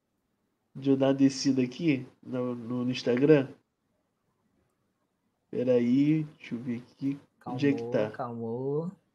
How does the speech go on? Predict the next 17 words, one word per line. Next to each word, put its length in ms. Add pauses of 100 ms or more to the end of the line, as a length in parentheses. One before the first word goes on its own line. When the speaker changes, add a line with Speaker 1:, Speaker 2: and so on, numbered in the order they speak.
(300)
Speaker 1:
Calmou. 420 (120)
Pô, 240
tá 220
doido. 320 (300)
Essa 440
daí 640 (680)
é 120
uma 220
história 760 (760)
boa. 540 (960)
Cadê? 540
Cadê? 580 (1600)
Deixa 140
eu 40
ver 120
aqui, 300
ó. 40